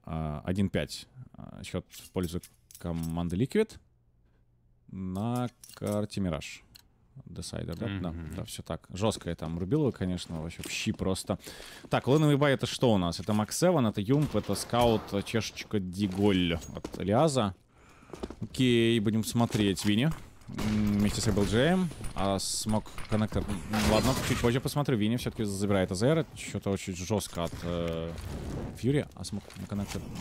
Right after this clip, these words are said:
Speaker 1: нет, там так и не было его. Че-то, а, то есть,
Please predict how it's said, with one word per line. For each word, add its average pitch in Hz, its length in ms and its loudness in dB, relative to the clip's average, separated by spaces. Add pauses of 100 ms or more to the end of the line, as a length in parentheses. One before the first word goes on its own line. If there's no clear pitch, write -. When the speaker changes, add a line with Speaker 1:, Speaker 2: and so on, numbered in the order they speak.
Speaker 1:
нет, 92 220 -4
там 85 140 -6
так - 180 -6
и 98 40 -2
не 92 80 -2
было 80 180 -4
его. 80 180 -6 (240)
Че-то, - 260 -14 (100)
а, 85 160 -2
то 78 120 -6
есть, - 340 -10